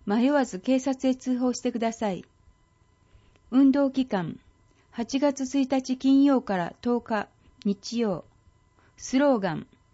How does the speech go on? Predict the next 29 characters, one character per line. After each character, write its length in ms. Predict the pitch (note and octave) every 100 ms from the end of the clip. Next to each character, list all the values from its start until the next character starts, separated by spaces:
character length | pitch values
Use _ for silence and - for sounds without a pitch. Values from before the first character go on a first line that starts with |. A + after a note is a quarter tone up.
| _ _ _
犯 280 | - C4+ C#4+
罪 240 | C4 C4+ B3+
に 160 | C4
遭 60 | G#3+
わ 140 | A#3
な 180 | A3 F3+
い、 100 | - - _ _
犯 260 | - C4 C4
罪 260 | C4 B3+
を 100 | B3+
起 60 | G#3
こ 120 | B3+
さ 160 | B3 B3+
せ 160 | B3+
な 200 | A3+ F#3
い、 100 | D#3+ - _ _
犯 280 | - B3 C4+
罪 280 | B3+ B3 A#3
を 80 | A3
見 120 | G#3
逃 220 | A#3+ A#3+
さ 180 | A#3+ A3
な 180 | G#3 F#3
い。 140 | - - _ _ _ _ _ _ _ _ _ _ _ _
運 240 | B3 C#4
動 200 | C4 C#4
の 140 | C4 C4
重 260 | A3 B3+
点 320 | A#3+ A3+ F3